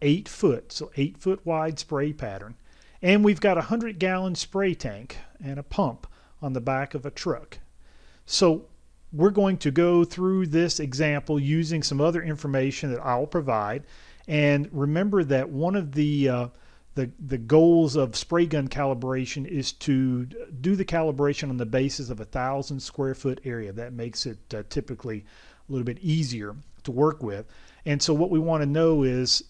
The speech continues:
how long of a test course, a calibration course, will it have to be in order to apply, uh, the water to a thousand square foot area.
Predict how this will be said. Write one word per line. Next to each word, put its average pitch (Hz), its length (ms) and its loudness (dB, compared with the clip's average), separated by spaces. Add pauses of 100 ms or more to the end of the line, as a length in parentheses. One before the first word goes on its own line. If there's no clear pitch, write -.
(320)
how 175 640 -4 (300)
long 156 480 0
of 120 180 -8
a 120 80 -4
test - 440 -2
course, 107 320 -10
a 139 60 -8
calibration 139 540 -4
course, 135 400 -2 (340)
will 151 140 4
it 135 80 0
have 160 260 0
to 135 100 -4
be 135 480 2
in 135 100 -2
order 135 180 -2
to 123 420 -4 (300)
apply, 127 600 -4 (400)
uh, 120 280 -6
the 113 120 -8
water 123 460 0 (180)
to 143 120 -2
a 131 40 0
thousand 131 600 -4
square 127 260 -4
foot 131 260 -8
area. 160 360 -4